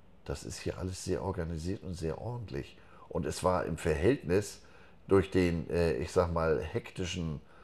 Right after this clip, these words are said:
äh, durch das hektische Spielende war das ja schon, äh, nicht ganz so ordentlich wie, wie normalerweise. Also,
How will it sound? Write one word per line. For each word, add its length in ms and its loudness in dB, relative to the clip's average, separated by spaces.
äh, 380 2
durch 140 0
das 180 0
hektische 400 -2
Spielende 840 0
war 320 4
das 240 4
ja 140 6
schon, 480 2
äh, 320 6
nicht 220 4
ganz 240 4
so 140 2
ordentlich 460 2
wie, 300 0
wie 180 0
normalerweise. 1080 4
Also, 440 0